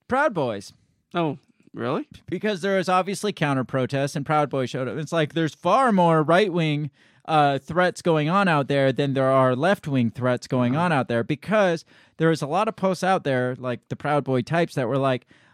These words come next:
Speaker 1: uh, "Protect your churches. We're gonna protect your schools. We're gonna protect, like, your community." It's like, arm yourself and protect yourself from this stuff. And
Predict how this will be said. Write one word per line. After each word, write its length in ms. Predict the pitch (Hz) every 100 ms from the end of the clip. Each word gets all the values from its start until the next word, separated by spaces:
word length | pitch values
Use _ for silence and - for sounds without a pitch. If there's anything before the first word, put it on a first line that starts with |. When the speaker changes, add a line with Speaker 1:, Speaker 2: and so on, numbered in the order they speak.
| _
Speaker 1:
uh, 280 | - 147 139
"Protect 520 | 151 - 214 226 -
your 300 | 196 190 180
churches. 560 | - 190 - 131 110
We're 80 | 139
gonna 220 | 139 160
protect 480 | 135 143 - 214 -
your 100 | 185
schools. 420 | 165 - 175 165
We're 120 | 135 139
gonna 180 | 156 139
protect, 640 | 156 - 196 - - - -
like, 220 | 165 156 170
your 100 | 175
community." 680 | - 175 208 165 131 127 117 - _
It's 80 | -
like, 160 | 151 -
arm 280 | 175 208 233
yourself 520 | 226 202 214 190 185
and 120 | 175
protect 460 | 143 156 - 175 -
yourself 400 | 156 - 147 135
from 320 | 151 151 147
this 320 | 135 135 - -
stuff. 460 | - - 170 127 95 - - -
And 300 | - 147 143